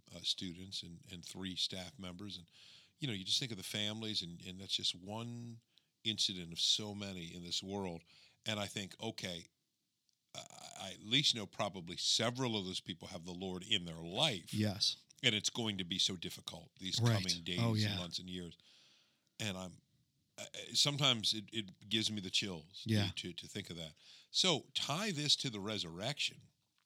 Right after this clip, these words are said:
Speaker 1: and what is lost if Christ did not rise again.
Speaker 2: Yeah.
Speaker 1: Uh, and his, his resurrection, if it happened,
Speaker 2: Right.
Speaker 1: uh, and we certainly believe that it did, uh, it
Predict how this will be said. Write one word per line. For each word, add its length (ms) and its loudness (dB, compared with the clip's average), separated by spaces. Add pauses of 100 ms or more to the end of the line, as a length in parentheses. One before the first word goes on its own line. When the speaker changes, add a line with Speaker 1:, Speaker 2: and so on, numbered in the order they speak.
(1800)
Speaker 1:
and 140 0
what 140 4
is 160 4
lost 560 0
if 100 -12
Christ 300 -2
did 160 -8
not 240 -10 (280)
rise 340 -6
again. 300 -16 (240)
Speaker 2:
Yeah. 100 0 (580)
Speaker 1:
Uh, 240 -10 (140)
and 120 -8
his, 340 6
his 260 0
resurrection, 880 -2 (240)
if 180 -6
it 80 -2
happened, 600 -2 (160)
Speaker 2:
Right. 260 0 (340)
Speaker 1:
uh, 60 -14 (220)
and 120 -10
we 120 -6
certainly 400 2
believe 340 -4
that 140 -6
it 160 -10
did, 400 -4 (640)
uh, 320 -4 (600)
it 300 0